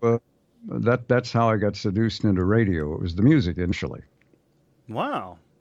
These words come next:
Speaker 2: All right. Did you, when you were entering into that particular world, did, uh, you have a lot of support, or did people think you were just out of your mind?
Speaker 1: Well, my parents certainly thought I was out of my mind. Um,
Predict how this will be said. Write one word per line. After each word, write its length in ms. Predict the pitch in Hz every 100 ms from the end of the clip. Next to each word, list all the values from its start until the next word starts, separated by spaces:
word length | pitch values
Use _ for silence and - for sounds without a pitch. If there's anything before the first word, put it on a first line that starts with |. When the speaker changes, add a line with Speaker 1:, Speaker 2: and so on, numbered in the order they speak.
| _ _ 147
Speaker 2:
All 160 | 214
right. 280 | 262 180 214
Did 200 | 160 143
you, 280 | 170 170 156
when 220 | 151 156 160
you 160 | 165
were 360 | 160 147 139 143
entering 460 | 160 170 170 156 147
into 300 | 151 - 135
that 260 | 131 139 135
particular 580 | 127 143 135 135 123
world, 400 | 113 120 143 117
did, 320 | 110 110 101 104
uh, 200 | 101 104
you 200 | 107 131
have 120 | 120
a 40 | 117
lot 200 | 120 110
of 80 |
support, 540 | - 107 - 143 240 208
or 60 | 127
did 200 | 120 -
people 280 | 127 120
think 260 | 107 127 113
you 80 | 117
were 100 | 110
just 400 | 104 95 - _ _ _ _
out 180 | 123 131
of 80 | 117
your 120 | 110
mind? 400 | 117 120 95 95 _ _ _ _ -
Speaker 1:
Well, 220 | 175 190
my 140 | 156 135
parents 400 | 180 208 156 -
certainly 340 | 127 113 117
thought 240 | 117 113
I 60 | 107
was 180 | 104 101
out 160 | 117
of 80 | 113
my 140 | 110 110
mind. 520 | 117 120 139 156 147 _
Um, 560 | 143 135 135 139 139